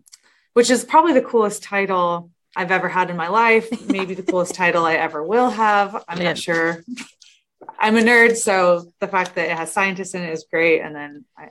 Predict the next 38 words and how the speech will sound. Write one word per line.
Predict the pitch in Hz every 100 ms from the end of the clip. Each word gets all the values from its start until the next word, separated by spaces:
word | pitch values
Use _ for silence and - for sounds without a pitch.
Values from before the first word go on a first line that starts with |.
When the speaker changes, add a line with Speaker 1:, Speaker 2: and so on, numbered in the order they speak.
| _
Speaker 1:
you | 175
know, | 147
I, | 151
I | 160 151 -
basically | 165 160 - 156
taste | 156 175 175
beer | 170 165
for | 165 156
a |
living. | 160 185 170 170 - - _
Uh, | 208 196
before | 233 330
I | 330
talk | 311 302
about, | 233 185
like, | 196 196
the | 190
specifics | - 202 208 202 196 -
of | 180 151
my | 180 180
job, | 180 156 -
though, | 143 143 -
I'll | 160 156 156 156 -
tell | 208
you | 196
a |
little | 175 170
bit | -
more | 160
about | 151 143 -
Yakima | 170 143 - 139
Chief | - -
Hops, | - 302 294 -
the | -
company | - 170 170 165
I |
work | 175 190
for, | - 190 185 185